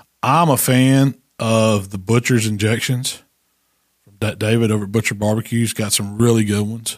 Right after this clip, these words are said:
I, I love his, uh, chicken bur-, the bur-, Bur Booster Honey. I, I think that's great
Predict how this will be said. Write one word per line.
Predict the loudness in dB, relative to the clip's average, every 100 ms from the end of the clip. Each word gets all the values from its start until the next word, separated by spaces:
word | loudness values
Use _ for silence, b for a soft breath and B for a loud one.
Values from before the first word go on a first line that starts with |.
| -8
I, | -6 -6 -8
I | -10 -10
love | -8 0 4 4 2
his, | -2 -2 -2 -2 -6 b b b b b
uh, | -6 -4 -4 -8 -2
chicken | 0 2 0
bur-, | 0 0
the | 0 -4
bur-, | -6 -6 -8
Bur | -2 0
Booster | 2 0 0 -4
Honey. | 0 2 2 -2 _
I, | -8 -8 -10 -12
I | -4
think | -2 -2
that's | -4
great | -6 -4 0 0